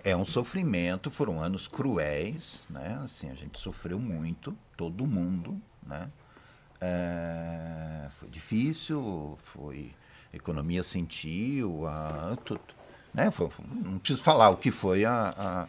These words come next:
a, a, a, a pandemia, mas, ah, a observação de aves, ela, ela surgiu meio como, ah,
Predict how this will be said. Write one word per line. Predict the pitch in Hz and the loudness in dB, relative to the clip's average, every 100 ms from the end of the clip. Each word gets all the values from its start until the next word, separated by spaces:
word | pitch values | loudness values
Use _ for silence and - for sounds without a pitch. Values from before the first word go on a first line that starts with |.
| - | -4
a, | 92 90 87 - - - - 95 | -6 -6 -8 -12 -20 -20 -10 -4
a, | 92 - | -2 -2
a, | - 95 - - - | -8 -10 -16 0 6
a | 156 | 6
pandemia, | 123 120 147 95 85 | 6 4 6 6 6
mas, | 123 127 101 71 - - - - - - - - - | 10 10 10 4 -2 -6 -10 -20 -20 -20 -20 -20 -6
ah, | - 107 107 104 104 104 104 98 - | 0 4 4 4 2 2 0 0 0
a | |
observação | 143 131 131 110 107 113 98 | 0 2 2 2 2 0 -2
de | 95 | 2
aves, | 95 156 180 101 85 - - | 4 4 2 0 -6 -10 0
ela, | 110 117 127 135 143 135 123 | 2 2 0 0 0 -2 0
ela | 135 139 | 0 0
surgiu | - 180 127 156 160 - | 0 2 4 4 4 -2
meio | 170 165 151 156 170 170 | -2 2 4 4 4 0
como, | - 170 175 175 175 175 175 170 160 143 135 120 113 95 - | 0 0 2 2 2 2 2 2 2 2 4 2 2 -2 -4
ah, | 120 113 107 107 101 | -2 0 2 2 0